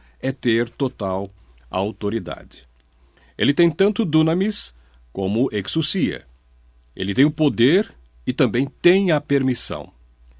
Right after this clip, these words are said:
Ele tem porque ele é Deus, e mesmo sendo encarnado, mesmo sendo Deus em corpo humano, mesmo ele tendo se rebaixado para servo,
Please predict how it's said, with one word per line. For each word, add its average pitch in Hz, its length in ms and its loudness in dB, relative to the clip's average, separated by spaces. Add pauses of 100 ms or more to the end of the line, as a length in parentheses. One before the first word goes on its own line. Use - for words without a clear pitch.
(540)
Ele 113 260 2
tem 160 320 0
porque 143 360 0
ele 151 380 2
é 170 80 0
Deus, 113 680 -2 (220)
e 82 100 -12
mesmo 143 400 -2
sendo 147 300 0
encarnado, 131 680 -2
mesmo 110 340 -2
sendo 117 560 -4 (540)
Deus 139 600 2
em 95 160 -4
corpo 107 460 -4
humano, 143 460 0
mesmo 110 480 2
ele 101 160 -2
tendo 110 460 -4
se 104 160 -8
rebaixado 117 800 -4
para 95 160 -6
servo, 117 520 -6